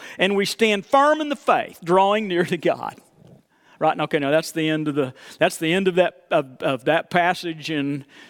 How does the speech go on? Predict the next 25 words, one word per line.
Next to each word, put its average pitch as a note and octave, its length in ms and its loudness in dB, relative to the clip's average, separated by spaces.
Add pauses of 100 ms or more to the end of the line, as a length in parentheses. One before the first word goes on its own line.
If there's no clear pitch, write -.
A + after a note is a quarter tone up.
(200)
in, C#3 280 -2
uh, C#3 100 -2
First F3 320 0
Peter E3 340 0
that, C#3+ 220 -2 (260)
that C#3+ 220 0
I'm D3 180 -2
gonna, C#3 320 -4 (240)
that C#3 100 -8
I'm C#3 160 -4
gonna C3+ 220 -8
preach. - 400 -10
Our G3+ 220 2
Lord G3 500 4
is F3 420 2 (280)
victorious, C#3 720 -6
and C#3+ 100 -8
as D#3 160 -2
such, - 280 -4
he D#3 100 -4
has C3+ 180 -4
provided C3 640 -8
victory - 380 -14
for - 260 -12
us. - 420 -10